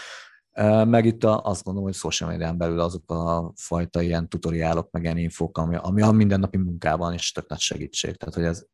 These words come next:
ezért nem is mondanék erre offline dolgot, inká-, inkább, ö, persze vannak olyan, olyan, ö, szakmai könyvek, de itt, itt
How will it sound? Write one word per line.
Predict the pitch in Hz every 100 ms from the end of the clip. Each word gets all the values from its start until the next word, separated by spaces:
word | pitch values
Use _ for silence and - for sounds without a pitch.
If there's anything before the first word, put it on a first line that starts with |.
| _
ezért | - - 113 110
nem | 104 98
is | -
mondanék | 98 95 92 92
erre | 92 95 95 - - _ _ _
offline | - - 104 95 98 92
dolgot, | 98 95 95
inká-, | 92 85 76
inkább, | 90 85 82 90
ö, | 90 90 92 - - - -
persze | 110 - 104
vannak | 104 101 -
olyan, | 98 95 95
olyan, | 98 95 95 95
ö, | 95 95 95 92
szakmai | - 90 - 92 90
könyvek, | 92 92 92 -
de | 95
itt, | 95
itt | 95